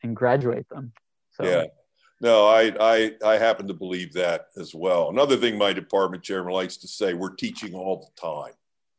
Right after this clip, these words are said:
Speaker 2: We're
Speaker 1: Yeah.
Speaker 2: teaching all the time. And, uh, especially the small campus, uh, you're running into your students all the time in various settings. And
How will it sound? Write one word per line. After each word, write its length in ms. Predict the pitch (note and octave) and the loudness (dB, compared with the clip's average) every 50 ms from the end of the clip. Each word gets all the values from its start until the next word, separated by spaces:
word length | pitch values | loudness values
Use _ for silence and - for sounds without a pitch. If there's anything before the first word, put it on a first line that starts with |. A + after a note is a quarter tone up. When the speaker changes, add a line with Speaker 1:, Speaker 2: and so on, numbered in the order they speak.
| _ _ _ _ _ _ _ _ _ _ - | _ _ _ _ _ _ _ _ _ _ -12
Speaker 2:
We're 80 | B2+ B2 | -10 -10
Speaker 1:
Yeah. 40 | |
Speaker 2:
teaching 360 | A#2 - F2+ - - - F#2 F2 | -10 -14 -20 -20 -20 -16 -12 -10
all 220 | E2+ E2 E2 D#2+ | -8 -8 -8 -8
the 80 | D2+ D2 | -10 -14
time. 420 | - - D#2+ D#2+ D#2 D2 C2+ B1+ - _ - - | -12 -10 -10 -8 -8 -10 -12 -14 -18 _ -20 -14
And, 280 | E2+ E2 D#2+ D#2 D2+ D2 | -12 -12 -12 -12 -12 -10
uh, 260 | D#2+ D2+ D2 C#2+ C#2 C2+ | -8 -6 -6 -6 -6 -8
especially 440 | C2+ - - - C#3+ C#3+ C#3+ - A#2 G2 | -12 -6 -2 0 0 2 0 -2 -6 -6
the 60 | F#2 | -8
small 380 | - - - G#2+ G2+ F#2+ F#2 - | -8 -4 0 2 2 2 2 -2
campus, 600 | - G2+ F2+ F2+ F#2 - E2+ D#2+ D#2 - - - _ _ _ _ _ _ _ _ _ _ - | -6 -8 -8 -8 -8 -10 -12 -12 -12 -14 -16 -18 _ _ _ _ _ _ _ _ _ _ -2
uh, 200 | - F#2+ F#2 F2+ F2 | 2 4 4 4 2
you're 140 | F2+ F2+ F2+ | 0 0 2
running 280 | G#2+ A#2+ A#2+ A2 G#2 G#2 | 4 4 4 4 2 0
into 220 | G#2 G2+ F2+ F2 | -2 -2 -4 -6
your 160 | F2 F2 E2+ | -6 -8 -8
students 460 | - - - G#2 G2 F#2 E2+ E2 E2 | -10 -6 -4 -4 -4 -4 -4 -6 -2
all 240 | F2+ F#2 G#2+ A2 A2 | 2 4 6 6 6
the 120 | G#2 G2+ - | 4 2 -2
time 460 | - E2+ E2+ F2 F2 E2 E2 E2 - - | -2 -2 0 -2 -2 -4 -6 -10 -14 -14
in 160 | - F2 D#2+ D2+ | -14 -14 -8 -4
various 380 | F2 E2+ F2 E2 D#2+ - - | -2 -2 0 -2 -2 -4 -6
settings. 560 | - - F2 E2 D#2+ D#2+ D#2 D#2 D2+ - - | -4 -2 0 0 0 -2 -6 -10 -12 -14 -12
And 240 | E2 D2 C#2+ D2 D2 | -12 -12 -12 -14 -18